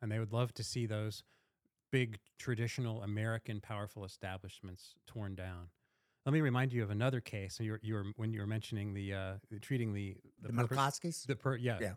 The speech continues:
Speaker 1: uh, similar to the McCloskeys. In Loudoun County, um, here in, uh, not Loudoun County, but in, uh, it was Loudoun, yeah. There's, where the, there was a, a girl, a high school girl, was raped in a bathroom by a transgender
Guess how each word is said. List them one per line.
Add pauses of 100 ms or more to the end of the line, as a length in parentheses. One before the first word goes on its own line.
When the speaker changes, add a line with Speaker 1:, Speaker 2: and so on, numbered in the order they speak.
Speaker 1:
uh, (200)
similar
to
the
McCloskeys. (480)
In
Loudoun
County,
um,
here
in,
uh, (140)
not
Loudoun
County,
but
in,
uh, (1080)
it
was
Loudoun,
yeah. (240)
There's, (220)
where
the, (120)
there
was
a, (580)
a (160)
girl,
a
high
school
girl,
was
raped
in
a
bathroom
by
a
transgender